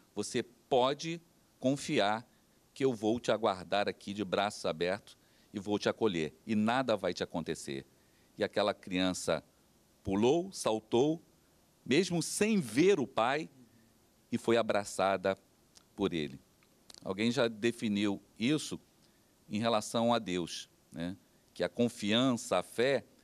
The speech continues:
é como um pulo no escuro nos braços de Deus. Quem não pula não é abraçado. Então, conforme nossos amados irmãos falou aqui,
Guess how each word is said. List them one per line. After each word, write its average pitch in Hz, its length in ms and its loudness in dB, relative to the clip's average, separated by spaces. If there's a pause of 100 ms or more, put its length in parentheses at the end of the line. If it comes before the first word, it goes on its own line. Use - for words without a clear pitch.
(120)
é 107 120 -4
como 127 280 0
um 131 120 0
pulo 196 400 2
no 151 120 4
escuro 143 560 2
nos 147 220 -4
braços 117 540 0
de 127 120 -8
Deus. 95 440 -4 (420)
Quem 180 160 2
não 180 160 4
pula 151 380 2
não 147 160 4
é 147 40 6
abraçado. 135 680 0 (640)
Então, 139 420 0 (460)
conforme 117 340 0
nossos 110 600 -4 (100)
amados 104 400 -2
irmãos 95 300 -2
falou 90 260 0
aqui, 135 380 -4